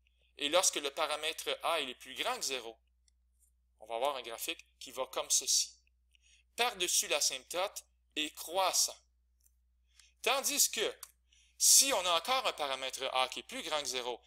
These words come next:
mais le paramètre c, ce serait par exemple zéro virgule cinq, on a fait un exemple tantôt,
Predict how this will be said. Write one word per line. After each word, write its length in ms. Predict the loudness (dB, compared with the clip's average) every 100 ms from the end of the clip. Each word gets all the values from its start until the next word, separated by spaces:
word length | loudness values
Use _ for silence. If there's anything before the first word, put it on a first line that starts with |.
| -14 -6
mais 80 |
le 120 | -4 2
paramètre 640 | 2 2 0 -4 -2 0
c, 220 | 2 2
ce 100 | -2
serait 160 | -2 -4
par 140 | -8
exemple 300 | -8 -8 -6
zéro 240 | -6 -4
virgule 320 | -6 -6 -2 0
cinq, 420 | 2 0 -6 -12 -18 -6
on 140 | -4
a 80 | -2
fait 200 | -4 -4
un 100 | -8
exemple 400 | -10 -10 -10 -6
tantôt, 440 | -4 -4 -4 -10